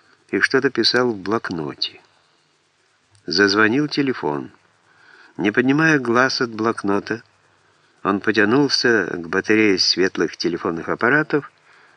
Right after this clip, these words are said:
на боковом столике и уверенно снял нужную трубку. Сапрыкин слушает.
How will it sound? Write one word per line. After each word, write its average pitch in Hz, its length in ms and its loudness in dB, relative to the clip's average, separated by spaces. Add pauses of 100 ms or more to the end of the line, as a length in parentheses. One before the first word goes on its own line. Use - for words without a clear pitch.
(120)
на 107 160 2
боковом 120 440 0
столике 107 520 0
и 120 200 -2
уверенно 135 640 2
снял 113 420 0
нужную 90 540 -4
трубку. - 480 -14 (2500)
Сапрыкин 98 720 0
слушает. - 680 -6